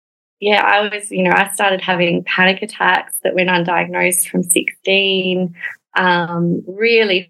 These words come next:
flogged myself in year eleven and year twelve and look back and go, um, you know, <laughs> if it, if it takes that much of you, then maybe it's not meant to be, you know. Um, if, if,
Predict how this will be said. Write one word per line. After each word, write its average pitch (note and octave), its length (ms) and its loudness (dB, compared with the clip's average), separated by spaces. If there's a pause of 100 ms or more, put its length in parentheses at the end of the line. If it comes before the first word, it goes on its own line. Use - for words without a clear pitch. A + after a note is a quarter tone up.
(120)
flogged F3 280 0
myself F#3 680 0 (140)
in F#3+ 200 2
year F3+ 180 4
eleven F#3 320 0
and F#3+ 140 0
year F#3 140 0 (120)
twelve F#4 580 0
and G3 200 0
look F3+ 240 -6
back F3 360 0
and F#3 180 -2
go, F3 520 0 (500)
um, F3+ 580 0
you A3 120 2
know, G3 160 2 (560)
<laughs> - 560 -2
if G#3+ 200 0
it, - 200 0 (220)
if A3 180 2
it - 160 0 (160)
takes A3+ 300 0 (120)
that - 300 2
much F3 380 -2
of F#3+ 120 -4
you, F#3 220 2
then F3 200 0
maybe F#3 400 0
it's - 240 -6
not E3 420 2 (180)
meant E3+ 280 2
to - 140 -6
be, - 400 -2 (140)
you F#3+ 140 0
know. F3 240 2 (520)
Um, F3+ 420 2
if, G3 300 -2
if, F#3+ 200 0